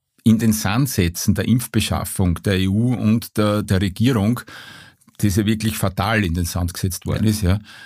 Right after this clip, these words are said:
Speaker 1: Äh, und wir sind ja weit hinten, ja. Es kann sein, dass wir Zeit aufholen,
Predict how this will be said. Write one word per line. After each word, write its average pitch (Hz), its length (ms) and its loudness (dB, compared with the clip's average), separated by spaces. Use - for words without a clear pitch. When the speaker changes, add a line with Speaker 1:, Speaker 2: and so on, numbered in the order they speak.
Speaker 1:
Äh, 98 200 -2
und 95 100 0
wir 101 80 2
sind 98 200 0
ja 90 120 2
weit 95 240 2
hinten, 95 560 0
ja. 95 240 0
Es - 160 -6
kann 135 240 0
sein, 123 340 0
dass 117 220 -2
wir 120 180 2
Zeit 107 400 0
aufholen, 113 720 0